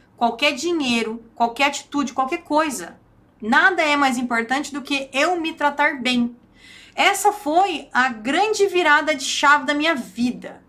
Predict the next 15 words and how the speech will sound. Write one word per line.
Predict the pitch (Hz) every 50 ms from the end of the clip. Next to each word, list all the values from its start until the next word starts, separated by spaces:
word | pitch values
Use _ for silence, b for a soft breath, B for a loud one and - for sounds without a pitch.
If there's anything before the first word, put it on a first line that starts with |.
| _ _ b b b b b b b b b b _ _ _ _ _ _ _ _ _ _ _ _ _ -
Mudou | 190 208 277 339 311 240 320 381 403 392
tudo | - - 370 381 370 349
na | 330 311
minha | 311 294 285
vida | 240 294 269 311 302
quando | 302 302 311 294 302 294
eu | 285 285 294 311 320 302
coloquei | - 311 311 320 311 320 - 320 320 311 302
isso | 294 254
na | 294
minha | 294 294 285
cabeça. | 294 285 247 233 190 175 - - - - - - - _ _ _ _ _ _ _ _ _ _ _ _ _ _ _ _ _ _ _ _ _ _ _ _ _ _ _ _ _ _ _ _ _ _ _ _ _ _ - -
Ó, | 226 247 240 208 - - - - b b b b b b b b b b b b b b _ _ _
quer | - 220 208
ver? | 202 277 302 302 240 160 - -